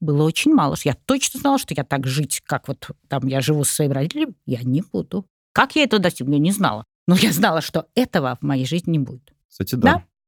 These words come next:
Speaker 1: это первое. А вообще материальное положение очень многое определяет. Так покопаешь, покопаешь. Самооценка и материальное положение. Таких детей там я вижу больше и больше. Да, могут себе позволить. И м-,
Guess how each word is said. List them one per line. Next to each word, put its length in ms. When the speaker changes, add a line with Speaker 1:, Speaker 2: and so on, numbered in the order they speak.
Speaker 1:
это 200
первое. 400
А 100
вообще 240
материальное 520
положение 500
очень 340
многое 240
определяет. 360
Так 160
покопаешь, 420
покопаешь. 720
Самооценка 500
и 40
материальное 460
положение. 640
Таких 440
детей 560
там 300
я 240
вижу 360
больше 440
и 20
больше. 400
Да, 260
могут 280
себе 180
позволить. 760
И 120
м-, 140